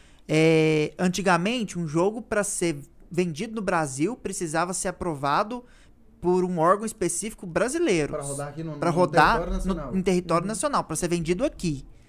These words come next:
Speaker 1: É, em dois mil e dez, se não me engano, mais ou menos, eles mudaram isso. Se tiver alguma, é, aprovação por um órgão exterior confiável, como da europeu, norte-americano,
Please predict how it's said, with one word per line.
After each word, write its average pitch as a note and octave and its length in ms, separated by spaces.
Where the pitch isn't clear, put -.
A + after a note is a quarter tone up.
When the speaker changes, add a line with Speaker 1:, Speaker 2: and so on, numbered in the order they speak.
Speaker 1:
É, D#3+ 840
em F3+ 120
dois G3 220
mil A#3+ 120
e A3+ 40
dez, F3+ 600
se E3+ 100
não E3 80
me E3 80
engano, D#3+ 420
mais E3 200
ou D3+ 80
menos, F3 300
eles F3+ 160
mudaram F#3+ 560
isso. A3+ 260
Se B3+ 220
tiver F#3 340
alguma, E3+ 480
é, D#3+ 260
aprovação D#3+ 720
por A3 240
um A3 140
órgão F#3 420
exterior F3+ 760
confiável, D#3+ 720
como D#3+ 240
da D3+ 100
europeu, D#3+ 1120
norte-americano, D3+ 960